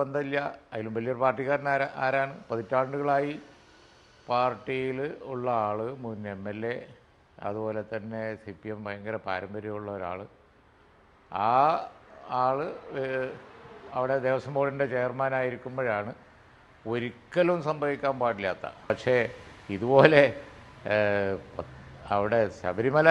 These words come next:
ക്ഷേത്രത്തിൻ്റെ സ്വത്ത് ഒരു തരി സ്വർണം ഞങ്ങൾ കളയില്ല എന്നാണ് ഇപ്പോൾ പോലും സി പി എം ജില്ലാ സെക്രട്ടറി എം വി ഗോവിന്ദ മാസ്റ്റർ പറഞ്ഞത്. ഇനി ഒരു തരി അവിടെ ബാക്കിയുണ്ടോ?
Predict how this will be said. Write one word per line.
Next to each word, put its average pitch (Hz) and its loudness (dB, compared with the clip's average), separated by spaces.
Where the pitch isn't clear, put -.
ക്ഷേത്രത്തിൻ്റെ 147 2
സ്വത്ത് 135 -2
ഒരു 117 -2
തരി 135 8
സ്വർണം 151 0
ഞങ്ങൾ 139 2
കളയില്ല 131 6
എന്നാണ് 120 2
ഇപ്പോൾ 127 2
പോലും 135 0
സി 123 -2
പി 123 -6
എം 120 -8
ജില്ലാ 117 -2
സെക്രട്ടറി 117 -6
എം 104 -6
വി 113 -2
ഗോവിന്ദ 107 -2
മാസ്റ്റർ 110 -2
പറഞ്ഞത്. 85 -6
ഇനി 113 -2
ഒരു 127 0
തരി 117 6
അവിടെ 165 6
ബാക്കിയുണ്ടോ? 123 4